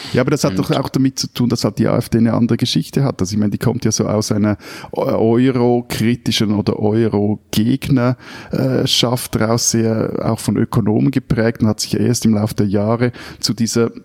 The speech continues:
Speaker 1: äh, rechtspopulistischen Partei gewandelt. Und das ist natürlich
Speaker 2: Ja,
Speaker 1: zum Beispiel, ja, aber das
Speaker 2: das,
Speaker 1: ist na-,
Speaker 2: das
Speaker 1: natürlich zum Beispiel etwas anderes bei der S V P. Also, ich meine, die ging aus der, der Bauern- und Gewerbepartei hervor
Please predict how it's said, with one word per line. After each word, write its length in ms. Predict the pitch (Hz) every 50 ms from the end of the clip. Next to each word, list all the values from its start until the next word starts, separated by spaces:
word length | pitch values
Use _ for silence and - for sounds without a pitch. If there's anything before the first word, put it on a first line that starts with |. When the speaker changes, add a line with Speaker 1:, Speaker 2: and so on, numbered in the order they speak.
| _ _ _ _ _ _ _ _ -
Speaker 1:
äh, 100 | - -
rechtspopulistischen 1300 | 120 117 117 107 117 120 123 123 - 117 117 - - - - 110 - - 117 117 - - - 120 113
Partei 400 | - - 107 - - 101 101 104
gewandelt. 680 | 104 - 120 98 113 110 95 85 90 85 - 85 - -
Und 140 | 92 87 - -
das 160 | 120 117 -
ist 100 | - -
natürlich 300 | 107 - 117 104 98 143
Speaker 2:
Ja, 80 | 139
Speaker 1:
zum 80 | 123 113
Beispiel, 220 | 151 147 120 117 - _ -
ja, 120 | - 135 139
aber 80 | 135
das 80 | 151 143
Speaker 2:
das, 80 | 131 139
Speaker 1:
ist 60 | 143
na-, 60 | 135
Speaker 2:
das 140 | 135 160 151
Speaker 1:
natürlich 320 | 147 - - 131 127 120
zum 120 | - - 123
Beispiel 300 | 110 113 120 - - 117
etwas 180 | - 113 -
anderes 280 | - 107 107 110 107 -
bei 120 | - -
der 120 | - - -
S 160 | 143 - -
V 120 | - 147
P. 220 | 135 - - 123 104
Also, 160 | 101 92 101
ich 20 |
meine, 140 | 101 101 98
die 140 | - - 107
ging 280 | - 113 110 110 113 -
aus 240 | 110 104 101 - -
der, 200 | - 101 101 - - - - - - - - - -
der 80 | 107
Bauern- 380 | - - 113 92 98 107 110 -
und 160 | 101 98 -
Gewerbepartei 920 | - 98 95 95 107 120 - 127 120 - - 110 - - 113 107 107 104
hervor 640 | 95 101 - - - 104 104 107 120 139 170 185